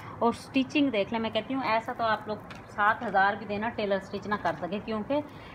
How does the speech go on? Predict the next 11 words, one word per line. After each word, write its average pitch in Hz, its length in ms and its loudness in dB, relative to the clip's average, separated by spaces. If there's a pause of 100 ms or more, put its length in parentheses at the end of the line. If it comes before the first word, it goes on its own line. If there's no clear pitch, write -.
(160)
ये 240 120 2
जो 247 120 0
फैक्ट्रियों 254 560 0
में 233 120 -4
मॉडल 214 400 2
के 277 100 -2
लिए 240 140 -4
तैयार 202 360 2
होता 196 220 0
है 196 80 0
ना, 247 100 0